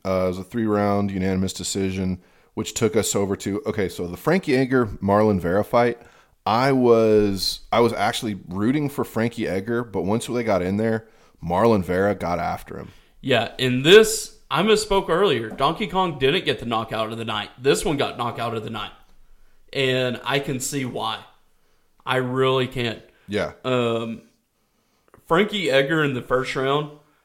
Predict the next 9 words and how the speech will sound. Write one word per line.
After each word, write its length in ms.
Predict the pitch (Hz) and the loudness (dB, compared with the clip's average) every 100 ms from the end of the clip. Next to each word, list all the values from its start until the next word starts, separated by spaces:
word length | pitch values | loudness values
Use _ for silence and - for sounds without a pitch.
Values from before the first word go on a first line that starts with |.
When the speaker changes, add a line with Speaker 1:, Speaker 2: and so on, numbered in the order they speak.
| _ | _
Speaker 2:
took 280 | - 151 143 | 0 2 2
Marlon 360 | 143 131 135 127 | 2 0 0 0
Vera 240 | 120 127 | 0 0
down, 420 | 123 117 123 139 139 _ _ _ | 0 -2 -2 -2 -8 _ _ _
and 460 | 123 123 120 117 117 | -10 -6 -4 -4 -2
Marlon 260 | 123 143 | 0 2
Vera 200 | 131 131 | 2 0
couldn't 260 | 123 127 117 | 0 -4 -6
respond. 400 | 107 - 117 110 | -8 -8 -8 -8